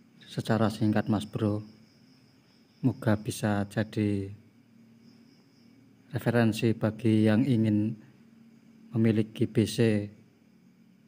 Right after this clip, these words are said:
di bawah satu jutaan dengan kualitas yang sudah lumayan bagus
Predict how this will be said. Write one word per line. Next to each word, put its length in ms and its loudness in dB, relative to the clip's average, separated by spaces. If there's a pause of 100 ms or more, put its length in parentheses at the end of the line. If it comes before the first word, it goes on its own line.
di 160 -12
bawah 320 -2
satu 320 -2
jutaan 560 -2
dengan 480 0
kualitas 640 -2
yang 160 2
sudah 480 -4
lumayan 480 0
bagus 560 -2